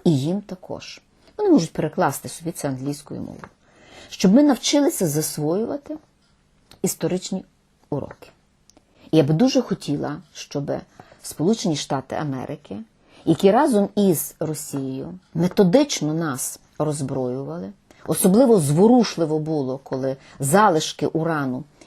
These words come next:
віддавав Янукович Обамі, щоб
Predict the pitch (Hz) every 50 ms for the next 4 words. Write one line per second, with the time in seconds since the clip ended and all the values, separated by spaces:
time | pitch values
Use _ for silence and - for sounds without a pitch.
0 | - - 151 143 165 170 147 139 185 180 165 165 170 151 135 131 - - - 151
1 | 139 156 156 156 156 151 - - 160 143 123 131 - - - - - 139 135 120
2 | 123 110 92 127 160 214 302 339 _ _ _ _ _ _ _ _ _ _ - _
3 | _ _ - - - - - - 180 147 151